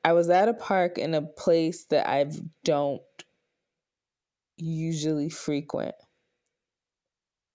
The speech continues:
And even though I had my book bag and my chair that I was going to sit in, and I was just gonna go off into a certain area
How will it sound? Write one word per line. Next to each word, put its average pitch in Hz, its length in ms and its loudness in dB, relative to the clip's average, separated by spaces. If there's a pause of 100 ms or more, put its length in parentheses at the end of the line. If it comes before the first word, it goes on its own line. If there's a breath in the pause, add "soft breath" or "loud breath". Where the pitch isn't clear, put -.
(140)
And 139 120 -2
even 170 220 -4
though 170 120 0
I 143 100 0
had 175 340 0
my 214 220 0
book 190 320 2
bag 170 480 2 (2500)
and 151 160 -2
my 123 160 -2
chair 190 460 4
that 180 220 4
I 170 60 4
was 175 160 0
going 165 260 -2
to 165 80 -2
sit 160 240 0
in, 147 380 -6 (2500)
and 151 140 0
I 147 80 2
was 156 120 -2
just - 120 -12
gonna 151 200 -4
go 160 320 4
off 156 340 0
into 156 220 -2
a 156 40 0
certain 147 320 0
area 143 600 -2